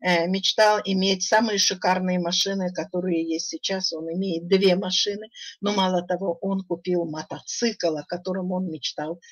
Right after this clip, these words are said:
э, всю свою жизнь. Семьдесят с хвостиком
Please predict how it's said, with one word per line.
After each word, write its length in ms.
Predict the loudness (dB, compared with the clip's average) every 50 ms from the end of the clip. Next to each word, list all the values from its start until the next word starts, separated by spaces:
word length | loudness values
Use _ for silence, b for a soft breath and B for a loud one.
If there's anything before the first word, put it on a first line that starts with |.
| B B B B _
э, 100 | -6 -4
всю 200 | -2 -2 0 0
свою 340 | -2 0 0 -2 -2 -2 -4
жизнь. 280 | -4 -6 -6 -6 -4 -4
Семьдесят 760 | -2 2 6 8 8 8 6 4 2 0 -2 -2 -4 -4 -4
с 100 | -6 -4
хвостиком 720 | 0 6 6 6 6 6 2 -4 -4 -2 -2 -2 -2 -4